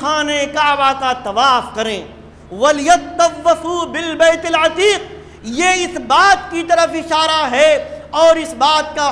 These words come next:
حکم ہے اہل ایمان کو کہ اگر طواف کسی جگہ کا اس پوری دنیا میں ہو سکتا ہے اللہ کے لیے،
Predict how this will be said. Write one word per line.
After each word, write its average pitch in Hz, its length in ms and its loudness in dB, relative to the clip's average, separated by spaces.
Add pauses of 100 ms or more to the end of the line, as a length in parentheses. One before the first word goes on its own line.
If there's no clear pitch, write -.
(100)
حکم 320 280 -4
ہے 294 200 2
اہل 294 260 -2
ایمان 285 640 -4
کو 285 340 4 (280)
کہ 269 120 0
اگر 339 280 6 (180)
طواف 339 460 4 (420)
کسی 359 500 -2
جگہ 349 460 2
کا 330 140 0
اس 330 220 0 (100)
پوری 339 380 -4
دنیا 330 520 -4
میں 330 160 -2
ہو 254 200 -2 (120)
سکتا 320 400 -2
ہے 294 400 2 (140)
اللہ 320 540 2
کے 311 160 0
لیے، 294 540 2